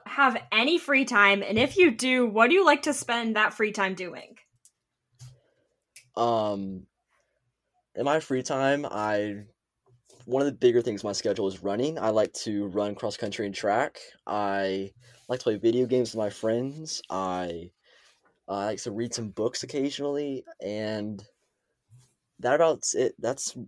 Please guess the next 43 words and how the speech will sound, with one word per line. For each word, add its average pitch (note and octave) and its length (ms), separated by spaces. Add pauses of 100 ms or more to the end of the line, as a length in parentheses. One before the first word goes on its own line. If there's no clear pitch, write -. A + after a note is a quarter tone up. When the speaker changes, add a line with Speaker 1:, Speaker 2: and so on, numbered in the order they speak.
Speaker 2:
the A#2 100
regular A2 380
things D3 240
I D#3 60
do. E3 340
Sometimes A#2+ 600
I A2+ 140
have G2+ 200
just - 220
some G#2 80
things G#2 260
come A#2 140
on G2 80
my G2 80
mind F#2+ 320
that G#2 80
I G#2 60
would G#2 140
like G#2 180
to A#2 100
do, A2+ 360 (200)
but G2 340 (420)
those C3+ 140
are D#3 40
my D#3 100
typical C3+ 340
go-tos. A#2+ 760 (1160)
Speaker 1:
Awesome. F3 540
And C4+ 420 (220)
w-, A3+ 260
second F4+ 440
to F4+ 100
last D#4+ 260
question, G#3+ 720
what A3 280
are F#4+ 40
you A#4+ 180
most F#4+ 240
excited C4 400
for B3 280
in A3 100
twenty A#3+ 320
twenty-one, G#3 680